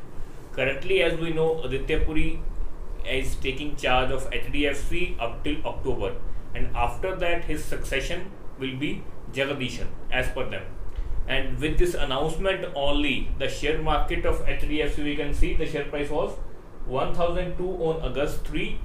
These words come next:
and then it rose to August four in one thousand forty-one, about three point nine percent after this announcement. And here he is also considered as the change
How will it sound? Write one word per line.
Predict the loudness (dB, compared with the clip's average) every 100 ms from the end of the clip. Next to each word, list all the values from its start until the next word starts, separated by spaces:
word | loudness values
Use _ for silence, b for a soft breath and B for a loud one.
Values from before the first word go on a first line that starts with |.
| -4
and | -4
then | -2 -2
it | 0 0
rose | 0 0 -2
to | -4 -4 -4
August | -4 -2 -2 -2
four | -2 2 2
in | 0 -2 -6 -6 -6
one | -4 -4 -2
thousand | -2 -2 -2 -4
forty-one, | -4 -4 -2 0 2 2 2 0
about | 2 4 6 4
three | 2 2
point | -2 -2
nine | -2 -2 -2
percent | -2 -2 -2 -2 -2 0
after | 2 0 0 0
this | 0 0
announcement. | 0 -2 -2 -2 0 -2 B B B B
And | -2
here | 4 4 4 2
he | 0 2
is | 2
also | 0 0 -2
considered | -4 -6 -4 -2 -2
as | -2
the | 0 0
change | 0 -2 -4